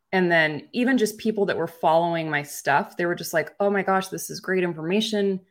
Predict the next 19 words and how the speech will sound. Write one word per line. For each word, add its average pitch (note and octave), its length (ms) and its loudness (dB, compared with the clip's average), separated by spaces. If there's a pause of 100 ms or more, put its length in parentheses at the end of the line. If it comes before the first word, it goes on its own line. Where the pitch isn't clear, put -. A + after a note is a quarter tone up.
(560)
And G3+ 100 -4
I'm G3 80 2
like, F3+ 260 0 (120)
"Oh, - 420 0 (800)
they're A3+ 100 2
probably D#4+ 420 2
not C4+ 240 0
hearing C4+ 380 -2
this D3 260 -2
from E3 220 -6
anywhere C#3+ 380 0
else." D#3 480 -2 (480)
And F3+ 640 2 (920)
I'm D4 180 8
glad A3+ 320 8
to G#3 80 -4
be F3 220 -2
a D#3+ 60 0
resource, F3 800 -2